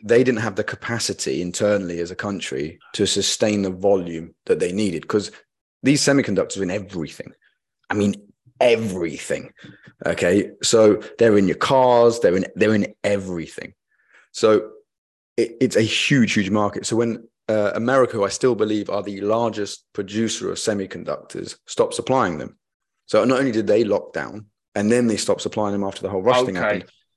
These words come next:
Speaker 1: they didn't have the production capacity to keep up with it.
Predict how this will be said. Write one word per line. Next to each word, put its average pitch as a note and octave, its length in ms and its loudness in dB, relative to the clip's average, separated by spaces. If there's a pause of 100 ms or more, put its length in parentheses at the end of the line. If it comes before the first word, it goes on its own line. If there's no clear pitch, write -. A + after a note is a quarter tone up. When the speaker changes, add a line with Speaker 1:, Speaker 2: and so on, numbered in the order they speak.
(180)
Speaker 1:
they C3 140 6
didn't B2+ 180 2
have A#2+ 160 -2
the G#2 80 -4
production A2 500 0
capacity G#2+ 600 -6
to - 100 -10
keep C3 220 -6
up - 180 -2
with - 120 -4
it. - 120 -12